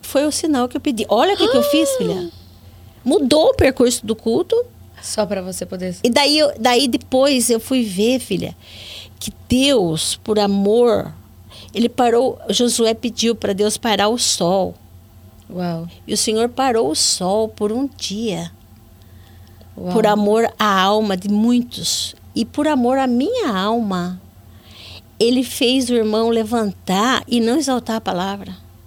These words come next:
Speaker 2: Nossa.
Speaker 1: E cê não sabe.
Speaker 2: Hum.
Speaker 1: Passou-se dez anos disso.
Speaker 2: Hum.
Speaker 1: Eu já morava em Sorocaba.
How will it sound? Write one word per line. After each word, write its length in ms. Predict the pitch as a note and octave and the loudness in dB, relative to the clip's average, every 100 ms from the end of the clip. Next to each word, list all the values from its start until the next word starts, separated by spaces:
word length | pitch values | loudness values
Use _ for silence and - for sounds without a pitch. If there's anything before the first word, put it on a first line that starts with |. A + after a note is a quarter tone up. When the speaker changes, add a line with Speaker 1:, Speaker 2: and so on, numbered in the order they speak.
| - - - - - | -20 -20 -20 -20 -16
Speaker 2:
Nossa. 600 | F#3 F#3+ F3+ - - - - - - - - - | -10 -8 -10 -12 -18 -20 -20 -20 -18 -16 -16 -6
Speaker 1:
E 100 | - | -2
cê 180 | B3 C4 | 2 2
não 120 | C#4 | 2
sabe. 600 | F4 - A3 C4 F#3+ D#3+ - | 0 -2 -2 -2 -6 -8 -8
Speaker 2:
Hum. 300 | G#3+ A3 G3 - | -4 -4 -4 -4
Speaker 1:
Passou-se 680 | G#3 G#3 - B3 C4 - C4+ | -2 0 0 2 0 0 -2
dez 600 | G3 D3+ G#3 A#3+ A#3 E3 | -4 -2 2 2 0 0
anos 340 | F#3 G3+ G3 D3+ | 0 0 0 -2
disso. 540 | C#3+ F3+ F#3 - D3 - - - - | -2 -2 -2 -4 -8 -16 -20 -20 -6
Speaker 2:
Hum. 60 | A4 | 0
Speaker 1:
Eu 80 | - | 0
já 140 | - | 0
morava 380 | F#3+ F#3+ G3+ B3 | 0 0 2 0
em 40 | B3 | 0
Sorocaba. 1120 | A#3 B3 - E3+ E3+ F#3+ F#3+ F3+ F3 E3 | -2 -4 -4 -4 -2 0 0 -2 -4 -6